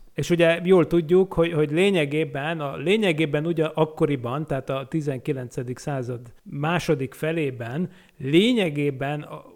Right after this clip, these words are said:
ugyanolyan, akkor még tök ugyanolyan nyelvet beszélő szerbek és horvátok között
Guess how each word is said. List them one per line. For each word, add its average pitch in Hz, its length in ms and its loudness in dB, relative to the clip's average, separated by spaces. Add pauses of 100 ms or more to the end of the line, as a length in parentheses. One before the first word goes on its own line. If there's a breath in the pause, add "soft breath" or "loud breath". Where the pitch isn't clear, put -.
(480)
ugyanolyan, 156 680 2
akkor 165 420 2
még 143 180 0
tök - 240 -2
ugyanolyan 135 480 0
nyelvet 131 480 -4
beszélő 123 480 -6
szerbek 120 480 -8
és 120 120 -8
horvátok 123 640 -6
között 143 480 -4